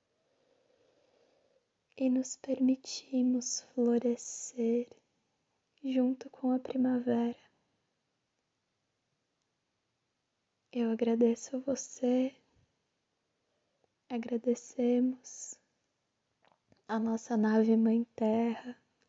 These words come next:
e toda a natureza que floresce,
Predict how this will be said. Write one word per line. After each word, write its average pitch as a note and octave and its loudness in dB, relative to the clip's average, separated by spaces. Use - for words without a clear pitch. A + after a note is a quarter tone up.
e B3 -8
toda C4 2
a - 4
natureza A#3+ 8
que - -8
floresce, A#3+ 0